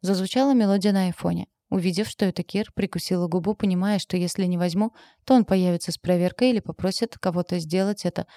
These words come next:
Поспешно направилась к запасному выходу, решая, что стоит прогуляться. Устрою себе небольшую передышку.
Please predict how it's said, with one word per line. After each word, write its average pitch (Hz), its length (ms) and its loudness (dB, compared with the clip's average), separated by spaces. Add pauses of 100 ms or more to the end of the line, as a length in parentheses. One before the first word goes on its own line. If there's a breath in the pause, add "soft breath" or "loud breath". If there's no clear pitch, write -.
(320 soft breath)
Поспешно - 460 0
направилась 190 560 0
к 170 80 -10
запасному 175 580 -2
выходу, 214 360 0
решая, 190 380 0
что - 180 -8
стоит 170 320 -2
прогуляться. 175 680 -2 (460)
Устрою 311 340 2
себе 185 240 0
небольшую 175 460 0
передышку. 180 640 -2